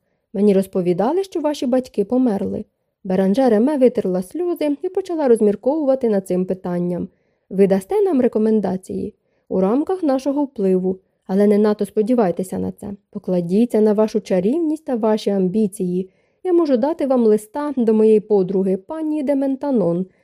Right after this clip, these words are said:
Вона виховує молодих принців крові. Ви це зробите для мене? Так. А тепер забудьте про мене, про те, що я є і ким ви стали. Попередьте свого чоловіка та збирайте речі.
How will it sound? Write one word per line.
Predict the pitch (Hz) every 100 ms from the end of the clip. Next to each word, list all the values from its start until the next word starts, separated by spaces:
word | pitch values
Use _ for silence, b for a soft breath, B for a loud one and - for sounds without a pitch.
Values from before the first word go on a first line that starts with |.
| b b
Вона | 196 190
виховує | 196 - 262 226
молодих | 190 185 185 190
принців | - 190 190 196 254
крові. | - 190 190 220 - _ _ _
Ви | 185 226
це | 269 214
зробите | 180 208 302 370 330
для | 262 240
мене? | 202 185 185 - _ _ _ _
Так. | 202 170 - _ _ _
А | 196
тепер | 190 196 202
забудьте | 185 180 196 339 202
про | 190 185
мене, | 175 175 196 214 _ _
про | - 226
те, | - 415
що | 415 -
я | 233 202 202
є | 190 320 381
і | 262
ким | - 208
ви | 190
стали. | 208 - 185 175 185 - _ _ _ _
Попередьте | 190 294 440 440
свого | 381 302 285
чоловіка | 254 208 196 180 269 339 320 311
та | - 220
збирайте | 185 196 180 185 254
речі. | 190 208 - 220